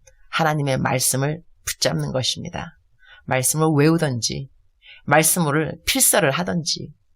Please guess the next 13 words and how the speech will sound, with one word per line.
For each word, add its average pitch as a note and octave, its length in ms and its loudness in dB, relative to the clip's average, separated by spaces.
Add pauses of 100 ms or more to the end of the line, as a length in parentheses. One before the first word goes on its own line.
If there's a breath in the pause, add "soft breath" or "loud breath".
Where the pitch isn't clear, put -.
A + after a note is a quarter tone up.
(240)
말씀을 C#3 520 0
계속 - 560 -2 (760 loud breath)
선포를 B3 540 4
하든지, F3+ 640 0
말씀, C3+ 520 0 (280)
말씀, C3 480 0 (260)
말씀. B2+ 520 -2 (1300)
우리 D#3+ 180 4
삶의 D#3 580 2
세팅은 F#3 520 2
참으로 D3 360 0
중요하다고 C#3+ 600 0
제가, B2+ 400 -2